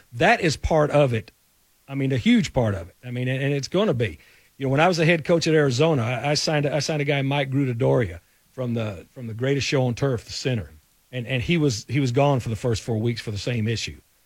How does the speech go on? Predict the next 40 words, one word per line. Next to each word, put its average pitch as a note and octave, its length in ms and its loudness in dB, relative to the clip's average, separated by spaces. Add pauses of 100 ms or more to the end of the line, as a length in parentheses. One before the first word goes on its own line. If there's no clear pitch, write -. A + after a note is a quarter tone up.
(120)
All G2+ 80 -16
right. A2+ 220 -4
So - 240 0 (180)
it E3 200 -2
makes F3 360 2
a F3+ 140 4
difference C3 720 -2
in, C#3+ 160 -6
in C#3 220 -2
what D#3 240 0
you C3+ 100 -2
do, C#3+ 300 2
but C3+ 260 0 (240)
that G#3 240 2
is A3 180 -2
what G#3 200 -2
coaches G3+ 440 -2
have G3 320 0
to D#3 80 -8
do. D3+ 360 0 (400)
Now, C3+ 80 -10
see, G3 280 0 (120)
you D#3+ 140 -6
always, A#3 520 2
there F3+ 180 4
are D#3 60 4
things, A#3 540 -2
you F#3+ 180 -2
have A#3+ 220 0
plans F#3+ 480 0
for C#3 160 -8
things E3+ 360 -2
that C3+ 220 -4
you C3 200 -2
know B2 260 0
are G3+ 80 2
going G3 220 -4
to F3+ 100 -6
come F#3 240 -4
up, G3 260 -2